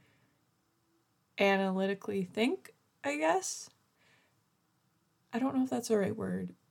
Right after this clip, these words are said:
I hope you understand what I mean. But anyway, I just wanted to make a little episode because I wanted to talk about expectations and resolutions versus intentions and just rituals around the new year, because the new year is some,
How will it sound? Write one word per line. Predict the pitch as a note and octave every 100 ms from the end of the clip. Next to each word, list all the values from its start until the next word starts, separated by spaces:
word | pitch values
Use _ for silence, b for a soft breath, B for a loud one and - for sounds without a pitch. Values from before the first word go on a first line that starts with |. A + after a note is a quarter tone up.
| -
I | C4+
hope | C#4+ F#4+ E4+
you | D4
understand | G#3 F#3+ - F#3+ F3+
what | F3+
I |
mean. | E3+ F3 F3 A3
But | D4 C4 -
anyway, | A3 A3+ G3 F3
I | F#3+
just | F#3+ F#3
wanted | G3+ G3
to | F3+
make | F3 F3
a | F3+
little | F3 F3+
episode | F#3+ F3+ F3+ F3+ F3
because | F3+ F#3 F3+ - B B B
I | -
wanted | G3+ G#3 F#3
to |
talk | F3+ F#3+ F#3
about | F3 F3+ E3+ E3 - b b b b b _
expectations | G3+ - - F3+ - F3+ F3+ G3+ G3+ G3+ G3 - -
and | F3+ F3+ F3+ F3 G3
resolutions | - G3 F#3 F3+ F#3 F#3 G#3+ G3+ G3
versus | F#3 F3 F3 F3+
intentions | F3+ F3+ F#3 F3+ F3+ G#3 G#3 G#3 -
and | F#3+ F3+
just | F#3 F3+ - _ b b b
rituals | G3 G3+ G3 - G#3+ G3+ G3
around | G3 F#3+ F#3+
the | F#3
new | F#3 F#3
year, | F3+ F#3 F#3+
because | F#3+ F#3 F#3 G3
the | A3+
new | A3 A#3+
year | C4+ D#4 D4+
is | C4
some, | - A3 G#3 G3+ G#3